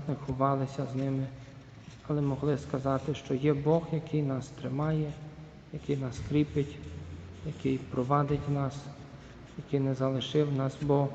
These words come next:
любов Бога є в тому, що Він дав свого Сина нам. Так сьогодні каже Євангелія,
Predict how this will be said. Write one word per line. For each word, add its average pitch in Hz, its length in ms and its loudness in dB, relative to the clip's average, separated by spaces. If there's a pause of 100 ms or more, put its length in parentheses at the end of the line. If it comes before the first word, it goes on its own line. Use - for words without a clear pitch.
(640)
любов 156 420 6
Бога 156 240 8
є 151 120 4
в - 160 -4
тому, 165 220 4
що - 260 -6
Він 147 240 4
дав 135 160 2 (160)
свого 135 220 -2
Сина 127 360 0
нам. 117 200 -2 (140)
Так 151 120 -2 (100)
сьогодні 139 300 -2
каже 139 300 -2 (720)
Євангелія, 131 640 2